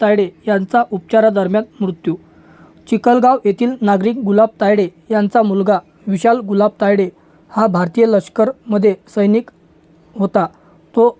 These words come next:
अकोल्याकडून चिखलगावकडे जात असताना बोलेरो कार व त्याचे नातेवाईक, दोन मुले या कारमध्ये कार क्रमांक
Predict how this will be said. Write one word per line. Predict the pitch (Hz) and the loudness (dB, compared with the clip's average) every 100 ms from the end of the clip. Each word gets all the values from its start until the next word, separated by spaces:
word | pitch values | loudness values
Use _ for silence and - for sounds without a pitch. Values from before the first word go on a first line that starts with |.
| - | -6
अकोल्याकडून | 208 - 220 226 226 233 196 - | -4 0 2 2 2 -2 -2 -8
चिखलगावकडे | - - 214 220 226 220 208 220 190 | -8 0 2 4 2 2 0 0 0
जात | 214 214 - | -2 -2 -6
असताना | 180 - 220 196 - _ _ _ - | -6 0 0 0 -6 _ _ _ -4
बोलेरो | 202 214 220 220 254 277 | 2 4 4 4 0 -2
कार | 226 208 185 _ _ - | 0 0 -2 _ _ -2
व | 220 | 0
त्याचे | 226 214 175 220 | 0 -2 -2 0
नातेवाईक, | 202 180 220 214 190 _ 220 | 0 0 2 2 -2 _ -2
दोन | 202 220 | 2 2
मुले | 208 214 185 - _ _ _ _ _ _ | 2 2 0 -4 _ _ _ _ _ _
या | 214 226 226 | 0 0 0
कारमध्ये | 220 220 240 _ _ _ _ _ _ 220 208 214 175 _ _ _ _ | 0 0 -2 _ _ _ _ _ _ 0 2 2 0 _ _ _ _
कार | 220 220 | 0 0
क्रमांक | 214 208 208 214 214 | 0 0 0 0 -2